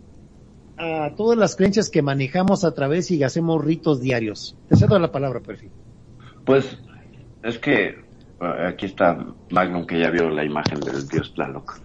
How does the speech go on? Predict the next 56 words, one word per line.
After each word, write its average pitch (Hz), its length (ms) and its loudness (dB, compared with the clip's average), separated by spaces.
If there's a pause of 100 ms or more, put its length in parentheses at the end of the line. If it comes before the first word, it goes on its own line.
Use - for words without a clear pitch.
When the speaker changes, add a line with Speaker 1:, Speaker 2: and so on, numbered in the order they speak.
(340)
Speaker 2:
que 190 120 -6
de 82 120 2
verdad 82 280 4
Speaker 1:
Ajá. 160 160 -2
Speaker 2:
es 170 80 -12
Speaker 1:
Y - 80 -20 (220)
dile 185 220 6
que 190 100 2
no 185 100 2
Speaker 2:
impresionante. 190 360 2
Speaker 1:
lo, 185 120 2
no - 20 6
lo 196 100 4
haga 190 120 0
enojar, 165 300 -6
por 156 140 -8
favor. 120 320 -12 (380)
Speaker 2:
Ciertamente, 117 720 0
es - 160 -18
un 117 120 -8
dios 101 220 -6
muy 101 140 -4
caprichoso, - 600 -6
pero 87 160 -4
pues 135 140 -2
Speaker 1:
Ah, 156 40 -6
Speaker 2:
todos 123 200 2
lo - 60 -2
Speaker 1:
sí. 98 80 -8
Speaker 2:
queremos, 82 560 -10
todos 110 160 6
lo 101 80 0
queremos. 101 260 -6
Es 135 140 -4
hermano 135 360 2
de, 110 200 -4
es 123 180 -12
hermano 127 360 -2
de, 95 340 -8
de, 87 380 -4 (760)
de 98 120 2
un, 95 540 -2 (640)
el 92 140 -2
dios 101 200 2
de 107 80 4
la 101 120 6
lluvia, 104 480 0
es 95 160 -6
hermano 87 320 -4
del 82 100 -6
dios 80 240 -6
del 76 220 -6
viento, 82 340 -4
que - 80 -10
es 76 60 -12 (120)
Hecatl. 73 400 -6